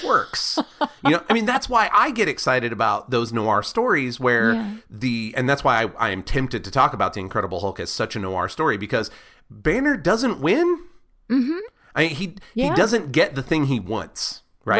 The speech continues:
Speaker 1: He
Speaker 2: Right.
Speaker 1: doesn't actually get his goal. Um, there's a little bit of a postscript where maybe he gets a version of his goal, but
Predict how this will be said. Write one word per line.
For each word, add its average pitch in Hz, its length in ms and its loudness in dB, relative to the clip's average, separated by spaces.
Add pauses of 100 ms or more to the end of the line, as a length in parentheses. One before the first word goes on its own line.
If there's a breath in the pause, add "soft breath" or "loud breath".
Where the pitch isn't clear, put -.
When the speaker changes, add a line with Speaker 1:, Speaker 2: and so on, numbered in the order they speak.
(140)
Speaker 1:
He 226 60 2
Speaker 2:
Right. 131 60 0
Speaker 1:
doesn't 151 320 2
actually 127 380 0
get 110 140 0
his 98 140 -2
goal. 92 540 -4 (340 loud breath)
Um, 113 260 0
there's 147 160 4
a 151 60 2
little 185 220 4
bit 160 120 4
of 123 60 0
a 110 60 2
postscript - 680 0
where 110 140 0
maybe 110 280 -4
he 104 140 -10
gets 107 240 -4
a 95 100 -4
version 113 420 -4
of 143 80 -4
his 147 180 -6
goal, 160 340 0
but 123 240 0